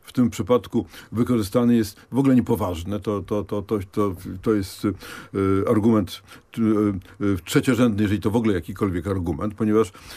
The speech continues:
tak naprawdę chodziło tutaj, e, o notyfikację faktu złożenia,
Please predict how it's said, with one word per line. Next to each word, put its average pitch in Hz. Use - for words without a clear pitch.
tak 107
naprawdę 113
chodziło 113
tutaj, 110
e, -
o 107
notyfikację 123
faktu 120
złożenia, 127